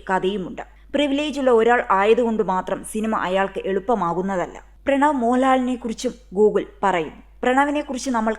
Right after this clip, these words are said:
കേട്ടിരിക്കുന്നത് അദ്ദേഹത്തിന് സിനിമയിൽ നിൽക്കാൻ വലിയ താല്പര്യം ഇല്ലാത്ത ആളെന്നാണ്. എന്നാൽ അദ്ദേഹത്തിന് ധാരാളം അവസരങ്ങൾ ലഭിക്കുന്നു. ഇങ്ങനെ അവസരം ലഭിക്കാത്തവർ അദ്ദേഹത്തെ ഭാഗ്യവാൻ എന്നായിരിക്കാം പറയുക.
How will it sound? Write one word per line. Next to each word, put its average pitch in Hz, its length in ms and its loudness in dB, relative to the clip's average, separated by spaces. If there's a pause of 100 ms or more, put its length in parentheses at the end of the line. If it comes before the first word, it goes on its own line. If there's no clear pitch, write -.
കേട്ടിരിക്കുന്നത് 220 680 -2 (300)
അദ്ദേഹത്തിന് 240 500 2
സിനിമയിൽ 226 440 -4
നിൽക്കാൻ 202 340 -2
വലിയ 190 200 0 (100)
താല്പര്യം 208 500 0
ഇല്ലാത്ത 190 320 -2
ആളെന്നാണ്. 180 680 -4 (300)
എന്നാൽ 233 240 2
അദ്ദേഹത്തിന് 226 580 2
ധാരാളം 208 540 4
അവസരങ്ങൾ 190 680 -2
ലഭിക്കുന്നു. 175 440 -6 (300)
ഇങ്ങനെ 294 420 -2
അവസരം 262 480 0
ലഭിക്കാത്തവർ 240 580 2 (120)
അദ്ദേഹത്തെ 233 460 2
ഭാഗ്യവാൻ 220 560 0
എന്നായിരിക്കാം 196 580 -2 (220)
പറയുക. 170 540 -4